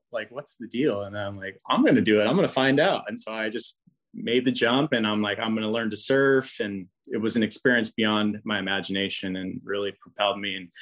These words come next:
helped me just become a more well-rounded individual and push myself and s-, get outside of my box, you know? And so, s-, um, so I just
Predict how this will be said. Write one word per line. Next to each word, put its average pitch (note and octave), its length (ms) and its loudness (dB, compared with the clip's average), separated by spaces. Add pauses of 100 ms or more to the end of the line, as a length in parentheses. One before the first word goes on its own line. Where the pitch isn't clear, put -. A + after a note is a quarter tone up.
(180)
helped A#2+ 160 4
me A2 60 4
just G#2+ 220 0
become G#2+ 220 0
a G#2 60 4
more G#2 320 0 (920)
well-rounded B2+ 540 4
individual A#2+ 560 -4
and G#2+ 140 -4
push B2 180 -4
myself G#2+ 520 -2
and F#2+ 240 -10 (200)
s-, - 200 -10 (100)
get B2 140 4
outside A#2 340 2
of G#2+ 60 2
my G2+ 100 -2
box, G#2 500 -4
you G2 120 -10
know? G2 180 -6
And F#2 200 -8
so, - 140 -6
s-, - 320 -10
um, F#2 460 -6
so A2 140 -2
I G#2+ 60 2
just A2+ 360 -6